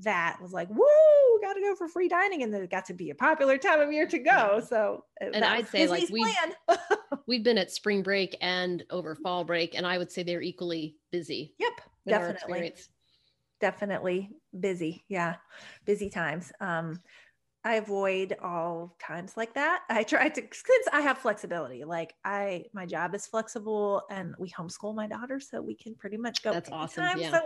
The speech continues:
Speaker 1: So, you know, we go at the
Speaker 2: <laughs>
Speaker 1: times when
Speaker 2: That
Speaker 1: no one
Speaker 2: helps a
Speaker 1: else
Speaker 2: lot.
Speaker 1: goes,
Speaker 2: Mm-hmm.
Speaker 1: right? But if you're limited to a school schedule, oof, that's a hard one. I mean, I, you're like, I don't know. So schools have fall breaks, right?
Speaker 2: Right.
Speaker 1: And,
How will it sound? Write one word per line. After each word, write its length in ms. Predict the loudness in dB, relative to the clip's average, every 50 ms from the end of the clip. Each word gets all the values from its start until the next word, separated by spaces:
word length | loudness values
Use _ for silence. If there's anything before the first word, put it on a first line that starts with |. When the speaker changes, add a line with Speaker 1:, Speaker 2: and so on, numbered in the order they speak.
| -4 -10 -12
Speaker 1:
So, 100 | -12 -12
you 120 | -2 2 2
know, 160 | 2 2 0
we 140 | -6 -8 -4
go 140 | -2 0 0
at 100 | 0 -2
the 80 | -4 -6
Speaker 2:
<laughs> 240 | -6 -4 -2 0 0
Speaker 1:
times 160 | 0 2 2
when 140 | 4 4 6
Speaker 2:
That 80 | 6 6 6
Speaker 1:
no 80 | 6
one 80 | 6 6
Speaker 2:
helps 20 |
a 60 | 6 6
Speaker 1:
else 100 | 6 4
Speaker 2:
lot. 180 | 4 0 -6 -8 _ _ _ 0
Speaker 1:
goes, 440 | 4 6 6 6 4 4 4 2 2
Speaker 2:
Mm-hmm. 100 | 2 0
Speaker 1:
right? 400 | 0 2 2 2 2 0 -2 -8 -10 -12 -12 -12 0 2
But 160 | 4 4 4 2 2
if 180 | 2 2 2 0
you're 200 | 0 0 0 0
limited 460 | 0 0 0 0 0 0 0 -2 -2 -2 -2
to 240 | -2 -2 -2 -2 -2
a 80 | -4 -6
school 540 | -6 -8 -10 -8 -4 -2 0 2 2 2 0
schedule, 680 | -2 -4 -8 -6 -6 -4 -2 0 0 2 2 0 -2 -2 -2
oof, 320 | -2 -2 -2 -4 -8 -14 -14
that's 160 | -16 -14 -14
a 40 | -14
hard 260 | -12 -10 -10 -10 -10 -8
one. 220 | -8 -10 -10 -10 -12 -12
I 80 | -12
mean, 200 | -10 -8 -8 -8 -10 -10
I, 140 | -10 -10 -10 -10 _ -18 -20 -20 -20 -20 -20 -20 -20 _ _ _
you're 160 | -2 0 0
like, 320 | 2 2 2 2 0 -2 -6 -14 -20 _ _ _ _ _ _ _ _
I 80 | -2 0
don't 140 | 0 2 2
know. 100 | 4 2
So 160 | 2 2 0
schools 320 | -2 0 -2 -2 -2 0 0
have 120 | 0 -2 0
fall 260 | 0 2 2 4 2
breaks, 720 | 2 0 0 0 0 0 -2 -4 -8 -12 -16 -16 -18 -20 _ _ _ _
right? 340 | -8 -4 -4 -2 -2 -4 -6 -10 _ -20 -14 -10
Speaker 2:
Right. 200 | -10 -8 -8 -8
Speaker 1:
And, 260 | -8 -8 -8 -10 -12